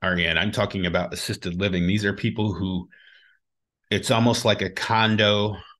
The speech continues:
for elderly people that is super convenient. The meals are all prepared. They have, like, their little mini apartments. These kinds of places, the, the residents there are paying a good chunk of change to be there.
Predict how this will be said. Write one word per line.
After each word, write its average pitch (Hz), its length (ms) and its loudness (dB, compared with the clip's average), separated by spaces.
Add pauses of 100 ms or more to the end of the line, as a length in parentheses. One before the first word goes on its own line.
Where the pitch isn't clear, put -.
(340)
for - 200 -6
elderly 98 420 0
people 85 300 -6
that 85 160 -4
is 90 380 -6
super 104 320 -2
convenient. 101 520 0
The 90 60 -6
meals 92 280 -2
are 92 120 -2
all 92 120 2
prepared. 101 520 0
They 87 140 0
have, 87 180 -2
like, 87 180 -6
their 95 140 -4
little 87 180 -2
mini 90 180 0
apartments. 90 540 -2 (960)
These 127 220 2
kinds 127 240 2
of 107 100 0
places, 107 400 2
the, 95 340 -2
the 92 120 -2
residents 95 640 0
there 87 440 -2 (1040)
are 98 100 0
paying 110 300 0
a 90 80 0
good 101 200 -2
chunk 107 220 -2
of 98 80 -4
change 92 380 -2
to 87 80 -10
be 85 180 -6
there. 65 340 -8